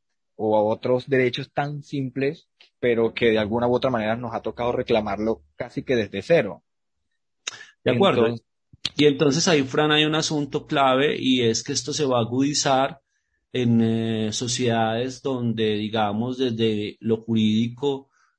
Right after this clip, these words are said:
Speaker 2: no han habido reconocimientos a las libertades sexuales o a los derechos constitucionales,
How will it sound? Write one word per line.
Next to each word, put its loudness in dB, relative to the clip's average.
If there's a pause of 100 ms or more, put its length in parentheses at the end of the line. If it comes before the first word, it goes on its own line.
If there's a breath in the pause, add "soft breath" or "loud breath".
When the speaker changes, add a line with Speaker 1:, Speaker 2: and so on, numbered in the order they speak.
Speaker 2:
no -2
han 0
habido -2
reconocimientos 0
a 0
las 0
libertades 0
sexuales -2 (320 soft breath)
o 4
a 4
los 4
derechos 0
constitucionales, 0